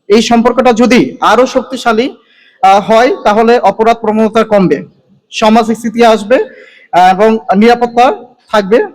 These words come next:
সব সময়। জাতীয় নাগরিক পার্টি এনসিপি বিশ্বাস করে জননিরাপত্তা কেবল পুলিশের দায়িত্ব নয়, এটা আমাদের সবার দায়িত্ব। আমরা চাই জনগণ সচেতন,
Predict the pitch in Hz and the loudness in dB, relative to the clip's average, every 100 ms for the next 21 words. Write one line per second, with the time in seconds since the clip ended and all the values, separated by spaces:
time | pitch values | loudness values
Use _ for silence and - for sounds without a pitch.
0 | - - 214 - 190 147 139 - _ _ | -10 -6 -4 -2 0 0 -4 -14 _ _
1 | _ _ _ _ _ 170 180 233 285 285 | _ _ _ _ _ -6 -2 0 2 2
2 | 247 247 269 262 240 262 240 226 247 240 | 2 0 -2 0 -2 0 0 0 -2 -4
3 | 220 233 262 254 220 208 240 - _ _ | -4 -4 -2 -2 0 0 0 -4 _ _
4 | _ 170 220 247 262 262 247 262 262 233 | _ -2 0 2 4 2 2 0 0 0
5 | 240 240 233 220 247 220 220 226 208 202 | 0 -2 -2 0 0 0 0 0 2 2
6 | 294 - _ - 190 233 294 240 185 220 | 0 -6 _ -6 0 2 0 -2 -2 -2
7 | 220 226 220 208 202 180 143 131 _ _ | -2 0 0 0 -2 -4 -10 -16 _ _
8 | _ - 185 220 233 208 226 220 190 208 | _ -6 0 0 2 2 2 0 -2 0
9 | 196 220 214 220 220 220 | 0 -2 -2 -8 -2 0